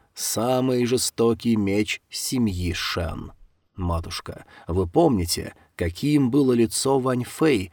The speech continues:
когда вы вспороли ей живот и забрали ребенка? Она улыбалась? Шэн Линь Юань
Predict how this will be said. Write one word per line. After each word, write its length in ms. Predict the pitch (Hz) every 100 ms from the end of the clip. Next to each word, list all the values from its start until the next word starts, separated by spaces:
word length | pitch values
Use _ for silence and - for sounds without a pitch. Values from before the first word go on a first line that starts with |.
| - -
когда 340 | 98 92 104
вы 200 | 98 131
вспороли 580 | - - 90 98 131 123
ей 280 | 107 117 110
живот 500 | 98 90 117 143 -
и 120 | 156
забрали 480 | 135 131 113 110 104
ребенка? 800 | 104 110 101 95 90 - - - _ _ _
Она 500 | 85 85 87 82 85 - _
улыбалась? 840 | - 107 98 113 190 143 - - - _ _ _ _ _
Шэн 420 | - - 160 143
Линь 200 | 135 127
Юань 460 | 95 101 156 160